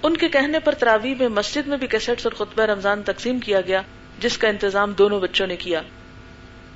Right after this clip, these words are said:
اب آپ دیکھیں کہ یہ ہماری ایک اسٹاف ممبر ہیں جنہوں نے اپنا ایکسپیرینس مجھ سے شیئر کیا۔ اب وہ میں نے آپ سب کے ساتھ شیئر کر لیا، سب کو ایک آئیڈیا مل گیا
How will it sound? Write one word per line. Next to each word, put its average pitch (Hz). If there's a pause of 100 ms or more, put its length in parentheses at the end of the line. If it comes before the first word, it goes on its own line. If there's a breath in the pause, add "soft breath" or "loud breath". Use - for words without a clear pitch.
(380)
اب 233
آپ 262
دیکھیں 247
کہ 240 (440)
یہ 196
ہماری 214
ایک 214
اسٹاف 220
ممبر 185
ہیں 185
جنہوں 185
نے 185
اپنا 180
ایکسپیرینس 190
مجھ 180
سے -
شیئر 185
کیا۔ 170 (440)
اب 196
وہ 208 (180)
میں 208
نے 202
آپ 190
سب -
کے 220
ساتھ 208
شیئر 202
کر 196
لیا، 190
سب 226
کو 247
ایک 233
آئیڈیا 202
مل 190
گیا 180